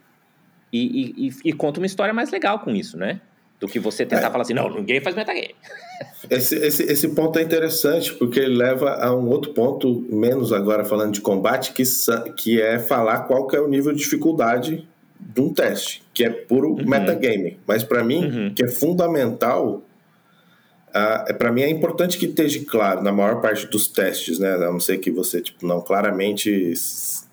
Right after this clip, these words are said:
Speaker 2: não, tipo, sei lá, você faz um teste de, de alguma coisa você não pode saber se você passou ou não, né? Mas, no geral, pra mim, eu acho que você tem que falar qual que é a dificuldade, porque uma das,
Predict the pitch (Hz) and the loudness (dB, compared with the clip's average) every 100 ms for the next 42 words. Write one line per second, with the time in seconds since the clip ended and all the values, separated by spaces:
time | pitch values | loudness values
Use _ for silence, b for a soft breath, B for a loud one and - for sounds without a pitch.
0 | - - 92 - _ - - - - - | -6 -2 -2 -4 _ -16 -14 -12 -10 -10
1 | - - 87 82 - - 87 85 82 87 | -8 -2 -2 -2 -4 -2 -2 -4 -4 -2
2 | 85 - 110 - - 82 - 87 92 90 | -2 -6 -10 -8 -2 -2 -2 -2 0 -2
3 | - _ _ b b b b b - - | -4 _ _ b b b b b -8 -2
4 | 92 107 113 110 107 107 101 101 101 101 | 0 2 2 0 0 0 2 0 0 0
5 | 104 - 110 104 87 80 87 - - B | 0 2 2 2 0 -2 -4 -6 -10 B
6 | B B B B - 95 104 117 123 127 | B B B B -2 0 2 4 4 4
7 | 110 127 143 123 117 131 135 - 135 135 | 4 2 2 2 4 2 2 0 2 2
8 | 131 - 208 147 120 117 107 107 104 117 | 0 0 0 2 2 2 2 0 2 0
9 | 117 104 87 80 80 - 110 104 113 117 | 2 4 2 0 -4 -2 -2 0 2 2
10 | 123 120 - _ _ - - _ - 135 | 2 -4 -14 _ _ -20 -20 _ -2 2
11 | 160 135 113 113 - - - | 2 2 2 0 -2 -4 -6